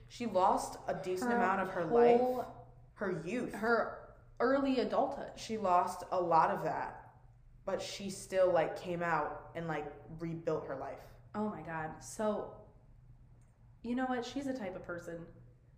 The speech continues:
Speaker 2: that they should have speak at high schools.
Speaker 1: Yeah. They have a ton of, like, documentaries and,
Speaker 2: She is
Speaker 1: and
Speaker 2: just,
Speaker 1: movies about
Speaker 2: she
Speaker 1: her.
Speaker 2: is one of those stories where it's just like, that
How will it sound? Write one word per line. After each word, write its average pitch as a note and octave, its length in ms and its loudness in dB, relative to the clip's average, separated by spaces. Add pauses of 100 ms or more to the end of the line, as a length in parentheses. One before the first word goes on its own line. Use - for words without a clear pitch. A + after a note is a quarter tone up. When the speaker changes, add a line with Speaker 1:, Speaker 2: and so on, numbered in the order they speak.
(220)
Speaker 2:
that E3 160 -10
they E3 80 -6
should - 160 -10
have D#3+ 100 -8
speak - 240 -14
at - 60 -18
high - 160 -18
schools. - 460 -16 (540)
Speaker 1:
Yeah. C#3+ 200 -2 (800)
They F3 100 2
have G#3+ 200 2
a - 60 0
ton F#3 440 -4
of, E3 100 -4
like, D#3 220 -4
documentaries D3+ 640 -8
and, D3+ 160 -12 (240)
Speaker 2:
She B3 460 -2
is G#3 180 -2
Speaker 1:
and G#3 100 -2
Speaker 2:
just, D3+ 200 -8
Speaker 1:
movies D3 260 -8
about B3+ 240 -4
Speaker 2:
she C#4 140 -2
Speaker 1:
her. C#4 80 2
Speaker 2:
is C4 40 2
one A#3+ 140 2
of A3+ 60 2
those G#3 120 -2
stories F#3+ 380 -4
where G3 80 -4
it's G3 140 -6
just F#3+ 160 -8
like, E3+ 160 -4 (880)
that - 340 -2